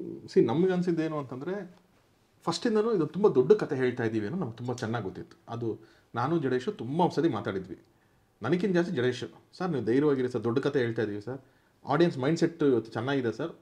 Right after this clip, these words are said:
ಒಂದು, ಒಂದು ಪ್ರಾಪರ್ ಒಂದು ದೊಡ್ಡ ಕತೆ ಮೈಂಡ್‌ಸೆಟ್ ಹಾಕೊಂಡ್ ಬರ್ತಾರೆ."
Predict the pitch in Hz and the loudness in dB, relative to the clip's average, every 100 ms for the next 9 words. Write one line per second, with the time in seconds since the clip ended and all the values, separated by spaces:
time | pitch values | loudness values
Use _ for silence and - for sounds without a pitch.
0 | _ _ _ _ - 131 123 139 143 170 | _ _ _ _ -16 -14 -10 -4 0 2
1 | 190 156 135 139 175 208 220 175 175 151 | 2 4 2 2 0 0 2 4 4 2
2 | - 139 110 120 104 98 _ | -2 -4 -2 -2 -2 -6 _